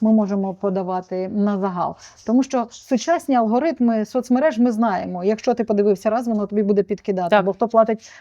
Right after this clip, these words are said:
Speaker 1: за рекламу, тому і підкидають. Але що можна зробити тут? І чи достатньо українського, справді, справжнього, хорошого продукту,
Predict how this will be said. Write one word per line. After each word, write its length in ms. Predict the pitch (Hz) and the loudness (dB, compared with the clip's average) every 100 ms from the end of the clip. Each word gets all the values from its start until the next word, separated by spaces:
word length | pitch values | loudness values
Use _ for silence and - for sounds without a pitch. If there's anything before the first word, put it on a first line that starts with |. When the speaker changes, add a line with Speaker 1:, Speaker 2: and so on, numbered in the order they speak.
| - | -4
Speaker 1:
за 180 | 202 220 | 2 4
рекламу, 400 | 214 247 247 226 | 4 2 2 0
тому 260 | 214 220 | 0 0
і 40 | 208 | 0
підкидають. 600 | 202 - 196 175 175 185 _ - - | -4 -6 -4 -4 -6 -12 _ -20 -10
Але 320 | 208 226 233 - | -4 -2 -2 -4
що 260 | - 262 | -6 0
можна 300 | 247 226 208 | 0 0 -2
зробити 460 | 196 196 190 196 208 | -4 -2 -2 -2 -4
тут? 340 | 185 254 262 - | -4 -4 -4 -8
І 120 | 220 | -8
чи 220 | 196 - 214 | -8 -4 -4
достатньо 640 | 202 202 - 202 196 190 - | -4 -6 -6 -4 -4 -8 -10
українського, 640 | - 196 202 208 - 180 | -6 -4 -2 -4 -6 -10
справді, 340 | - 196 190 | -8 -8 -6
справжнього, 460 | 170 202 202 185 175 | -8 -6 -6 -6 -8
хорошого 400 | 196 202 202 190 | -6 -4 -4 -6
продукту, 640 | 185 190 190 277 - 208 | -6 -4 -2 -2 -2 -6